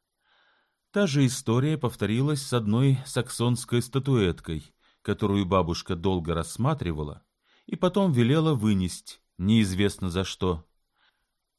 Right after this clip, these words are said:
Наконец пристало к обер-кельнеру, что стоили ковры в спальне — и где их ткут. Обер-кельнер обещал справиться. "Вот ослы-то!" ворчала бабушка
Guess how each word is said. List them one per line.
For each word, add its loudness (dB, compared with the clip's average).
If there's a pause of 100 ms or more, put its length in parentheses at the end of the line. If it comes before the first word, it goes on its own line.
Наконец 2
пристало 0
к -12
обер-кельнеру, 0 (200)
что 0
стоили 0
ковры 0
в -6
спальне — -2 (120)
и -2
где 0
их -4
ткут. -8 (640)
Обер-кельнер 0
обещал -2
справиться. -2 (680)
"Вот 0
ослы-то!" -4 (500)
ворчала -4
бабушка -4